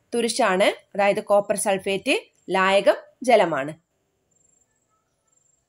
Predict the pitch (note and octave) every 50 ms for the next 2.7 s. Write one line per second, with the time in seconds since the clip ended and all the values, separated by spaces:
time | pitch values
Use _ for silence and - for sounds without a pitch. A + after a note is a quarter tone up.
0 | _ _ _ _ _ _ _ _ _ _ _ _ _ _ _ _ _ _ _ _
1 | _ _ _ _ _ _ _ _ _ _ _ _ _ _ _ _ _ _ _ _
2 | _ _ _ - C#4 D#4+ F#4 F#4 F#4 E4 C4 C4 F4+